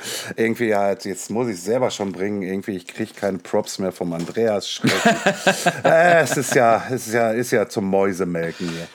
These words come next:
Speaker 2: Zum Mäusemelken.
Speaker 1: Ähm, Mäusemelken. Ja, ähm,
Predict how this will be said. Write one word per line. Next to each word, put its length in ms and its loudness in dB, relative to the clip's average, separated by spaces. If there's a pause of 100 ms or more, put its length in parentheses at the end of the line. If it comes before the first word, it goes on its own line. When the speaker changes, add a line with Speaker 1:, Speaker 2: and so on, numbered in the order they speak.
Speaker 2:
Zum 240 -4
Mäusemelken. 580 4
Speaker 1:
Ähm, 60 -10 (240)
Mäusemelken. 960 0
Ja, 440 2
ähm, 380 2